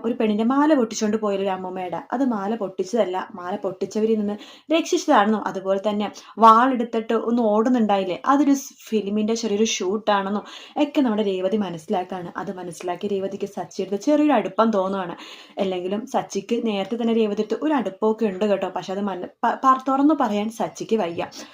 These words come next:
അങ്ങനെ രേവതി വീഴാൻ പോകുമ്പോഴേക്കും സച്ചി, സച്ചിയാണെങ്കിൽ രേവതിനെ പിടിക്കുന്നുണ്ട്. പിടിച്ചു കഴിയുമ്പോൾ അവർ കുറച്ച് നേരം പരസ്പരം മുഖത്തോട് മുഖം നോക്കിയിരിക്കുകയാണ്.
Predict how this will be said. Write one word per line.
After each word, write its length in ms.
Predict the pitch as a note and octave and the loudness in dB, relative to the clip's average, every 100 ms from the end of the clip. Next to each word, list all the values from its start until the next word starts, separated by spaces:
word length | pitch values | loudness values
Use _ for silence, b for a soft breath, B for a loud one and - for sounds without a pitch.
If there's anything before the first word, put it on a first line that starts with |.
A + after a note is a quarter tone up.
| B B | B B
അങ്ങനെ 240 | A#3+ B3+ C4+ | 0 2 2
രേവതി 340 | A#3 G3 G#3 | 2 2 2
വീഴാൻ 380 | G#3 F3 F#3+ G#3+ | 0 0 0 0
പോകുമ്പോഴേക്കും 300 | G3 F#3 G3 | 0 -2 -4
സച്ചി, 520 | G#3 F3 E3+ F3+ F#3+ - | -4 -6 -6 -8 -8 -8
സച്ചിയാണെങ്കിൽ 460 | F3+ E3+ G#3+ G3+ G#3+ | -12 -6 -6 -2 -2
രേവതിനെ 380 | G3 F3+ F#3+ G3+ | -2 -4 -6 -2
പിടിക്കുന്നുണ്ട്. 760 | G#3 E3+ E3+ G#3+ A3 F3 D#4 B B B | -2 -2 -4 0 0 0 -4 B B B
പിടിച്ചു 240 | D#4+ D#4 D#4 | 2 4 4
കഴിയുമ്പോൾ 240 | C4+ A3+ | 4 4
അവർ 100 | A3 | 2
കുറച്ച് 420 | A3 G#3+ F#3 - | 2 -2 -4 -4
നേരം 160 | A3+ G#3+ | -4 -4
പരസ്പരം 360 | G#3 F3+ - G3+ | -6 -6 -6 -6
മുഖത്തോട് 420 | G3 E3+ F#3 F#3 | -6 -6 -4 0
മുഖം 280 | A3 F#3 G3 | 0 0 -4
നോക്കിയിരിക്കുകയാണ്. 720 | G3 F3+ G3+ F3+ - F3+ A3 | -6 -4 -4 -4 -6 -6 -4